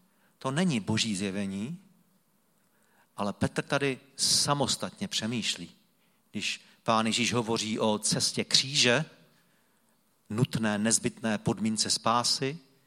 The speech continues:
jo, Petr opustí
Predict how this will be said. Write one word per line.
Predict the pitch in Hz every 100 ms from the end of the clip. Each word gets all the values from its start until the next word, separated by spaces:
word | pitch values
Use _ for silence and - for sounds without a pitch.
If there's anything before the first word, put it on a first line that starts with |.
| _ _ -
jo, | 117 104 123 - - - -
Petr | - 131 135 -
opustí | 156 - 175 - - 117 117 151